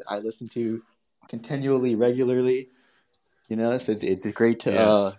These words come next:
Speaker 1: be on. And yeah, and Pseudo Swap really is amazing. And we're not gonna, you know,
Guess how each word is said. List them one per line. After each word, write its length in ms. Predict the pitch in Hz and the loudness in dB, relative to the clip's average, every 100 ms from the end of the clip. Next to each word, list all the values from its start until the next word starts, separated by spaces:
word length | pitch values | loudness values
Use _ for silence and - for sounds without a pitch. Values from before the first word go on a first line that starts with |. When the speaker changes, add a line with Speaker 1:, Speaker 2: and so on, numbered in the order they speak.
| - | -8
Speaker 1:
be 140 | 104 | -4
on. 300 | 110 113 123 | -2 -2 -6
And 240 | 101 92 - _ _ _ _ | -8 -12 -18 _ _ _ _
yeah, 100 | 139 | -12
and 100 | 135 | -10
Pseudo 260 | 127 170 180 | -6 -4 -4
Swap 300 | 180 135 123 | -4 -6 -2
really 220 | 143 120 | -2 0
is 160 | 120 117 | -2 -6
amazing. 540 | 98 120 123 131 120 | -4 -4 -4 -6 -8
And 160 | 101 95 | -12 -8
we're 60 | 120 | -2
not 220 | 117 117 | -2 -2
gonna, 300 | 120 113 90 - _ _ _ - | -2 -2 -4 -8 _ _ _ -8
you 80 | |
know, 200 | 98 95 | -6 -6